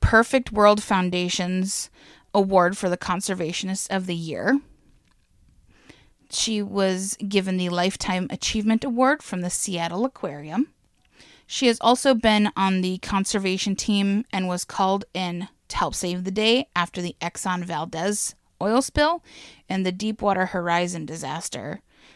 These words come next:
that happened in two thousand ten. So, not only is she studying the ocean, but people are calling her and going,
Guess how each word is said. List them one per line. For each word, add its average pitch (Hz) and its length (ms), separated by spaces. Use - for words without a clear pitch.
that 175 140
happened 165 340
in 160 100
two - 180
thousand - 400
ten. - 340
So, - 360
not 196 160
only 240 220
is 208 60
she 196 120
studying 196 380
the 170 120
ocean, 185 320
but 165 240
people 196 260
are 175 140
calling 185 320
her 180 120
and 175 80
going, 165 220